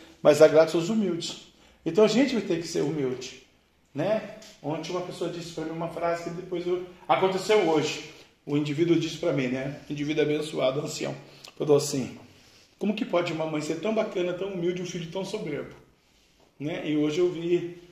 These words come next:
o filho, né, chegando. Uma soberba extraordinária, né? Mas aí eu lembrei da frase, é verdade, né? A mãe é o amor,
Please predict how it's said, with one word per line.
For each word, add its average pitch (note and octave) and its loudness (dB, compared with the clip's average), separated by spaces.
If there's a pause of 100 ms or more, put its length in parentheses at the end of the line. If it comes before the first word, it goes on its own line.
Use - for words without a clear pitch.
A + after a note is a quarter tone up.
o E3 -2
filho, D3+ -4
né, D3+ -6
chegando. D3 -4 (460)
Uma D#3 -6
soberba D#3+ -2
extraordinária, E3 -2
né? D#3+ -6 (420)
Mas C#3 2
aí D3 8
eu D3+ 6
lembrei E3+ 2
da F3+ 8
frase, C#3+ 2
é C#3+ 4
verdade, D3 2
né? D#3 0
A D#3+ 6
mãe E3 4
é G#3+ 6
o A#3 8
amor, D#3+ 6